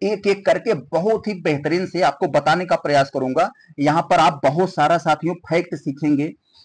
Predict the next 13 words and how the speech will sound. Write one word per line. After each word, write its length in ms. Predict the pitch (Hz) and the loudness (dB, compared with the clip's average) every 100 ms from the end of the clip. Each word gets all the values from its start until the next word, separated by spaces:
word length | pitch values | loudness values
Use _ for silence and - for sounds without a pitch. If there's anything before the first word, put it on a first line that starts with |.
| - | -6
बहुत 320 | 123 156 175 | 0 0 2
सारा 180 | 156 151 | 2 4
आप 180 | 151 156 | 2 2
यहाँ 140 | 147 | 0
पर 140 | 147 143 | -2 -4
फैक्ट 340 | - 147 151 | -2 -4 -4
सीखेंगे, 540 | 151 147 143 147 151 156 - _ - | -6 -6 -2 -2 -2 -4 -10 _ -2
बहुत 280 | 151 175 | 0 2
सारा 220 | 175 156 156 | 2 0 0
कॉन्सेप्ट 520 | - 147 143 170 - | 0 -4 -2 -6 -6
सीखेंगे। 560 | 156 147 147 143 139 175 - 185 143 | -4 -4 -2 -2 -2 -4 -12 -14 -2
यही 300 | 151 151 196 | 0 0 -2
फैक्ट 340 | - 160 175 | -4 -2 -2